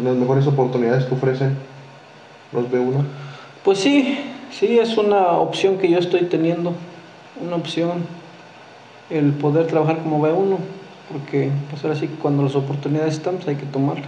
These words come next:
Speaker 2: Entonces sí es una, una opción que, en la que yo estoy pensando.
Speaker 1: Bueno, pues, gracias. Gracias, este, nada más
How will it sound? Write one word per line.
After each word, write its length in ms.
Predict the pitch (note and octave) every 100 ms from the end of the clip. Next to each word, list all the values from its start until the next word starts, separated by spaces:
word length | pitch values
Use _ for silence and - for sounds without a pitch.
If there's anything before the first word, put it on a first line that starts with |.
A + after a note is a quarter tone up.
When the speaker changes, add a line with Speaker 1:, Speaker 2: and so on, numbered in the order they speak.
| -
Speaker 2:
Entonces 400 | B2+ C#3+ C#3+ -
sí 80 | C#3
es 140 | C#3
una, 160 | C#3 C#3 C#3+
una 100 | D3+
opción 300 | C#3+ - D3
que, 680 | C#3+ C#3+ C#3+ - - - -
en 80 | C#3+
la 80 | C#3+
que 120 | C#3+
yo 40 |
estoy 220 | C#3 - -
pensando. 360 | C#3 C#3 C#3+ C#3+ - - - - - - - - - - - - - - -
Speaker 1:
Bueno, 220 | C3 C#3 - - - - - - -
pues, 380 | C#3+ C3+ C3+ - - - -
gracias. 480 | - C3 C#3 - - D3 C#3 - - - - -
Gracias, 400 | A#2 C3+ D3 C#3
este, 420 | C3 - B2+ A2+ - -
nada 200 | B2 B2
más 420 | C3 C#3 C#3 -